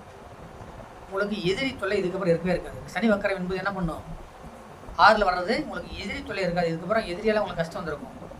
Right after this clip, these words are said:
போட்டிகள் இருக்கும், பொறாமைகள் இருக்கும், தொழில் ரீதியான விஷயத்துல அதெல்லாம் இப்ப உங்களுக்கு அக-, அக-, அகலும். போட்டிகள், பொறாமைகள் இருந்தாலும் உங்களுடைய வியாபாரம் இப்ப சிறப்பா போயிட்டு இருக்கும். எதிரிகள் இருந்தாலும் அவங்களால உங்களுக்கு தொல்லை இருக்காது. அவங்களுக்கு நீங்க எந்த வே-, ரூபத்துல அவங்கள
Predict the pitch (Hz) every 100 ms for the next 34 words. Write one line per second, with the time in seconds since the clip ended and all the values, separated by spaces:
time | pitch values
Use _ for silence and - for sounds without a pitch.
0 | - 220 226 214 165 151 143 - 190 208
1 | 208 170 147 - - - 196 214 190 185
2 | 175 - - 139 151 165 185 185 - -
3 | 131 156 - 151 147 - 151 - - -
4 | - - - - - - - - - 208
5 | 226 240 226 214 202 190 240 240 254 311
6 | - - 240 254 233 247 262 214 - 202
7 | 202 180 - - - - - - 185 220
8 | 226 190 190 196 220 269 - - - -
9 | 196 240 202 175 190 233 214 160 139 -
10 | - 170 196 175 175 160 226 285 240 208
11 | 196 - 170 208 214 208 175 170 165